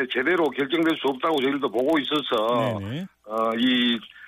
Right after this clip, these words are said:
Speaker 1: 최저임금위원회의 이 구조상 문제들을 저희들도,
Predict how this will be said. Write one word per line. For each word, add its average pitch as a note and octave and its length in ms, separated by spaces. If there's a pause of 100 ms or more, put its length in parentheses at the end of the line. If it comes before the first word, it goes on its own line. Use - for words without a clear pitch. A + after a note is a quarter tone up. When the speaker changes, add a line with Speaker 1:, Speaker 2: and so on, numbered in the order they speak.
(300)
Speaker 1:
최저임금위원회의 D3+ 1080
이 C3 460
구조상 C#3+ 680
문제들을 B2+ 460
저희들도, B2 600